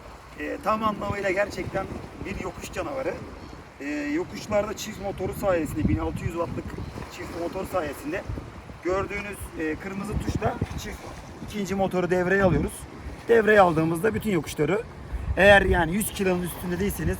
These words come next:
rahat rahat çıkabiliyorsunuz. Elektrol Torque bin altı yüz watt cihazımızda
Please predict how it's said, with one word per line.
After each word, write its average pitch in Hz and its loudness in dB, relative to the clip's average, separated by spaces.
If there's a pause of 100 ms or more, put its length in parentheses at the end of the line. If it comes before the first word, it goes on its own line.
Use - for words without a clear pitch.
rahat 185 6
rahat 175 -2 (380)
çıkabiliyorsunuz. 165 0 (520)
Elektrol 226 -4
Torque 220 0
bin 202 6
altı 202 0
yüz 220 -4
watt 196 0 (200)
cihazımızda 196 0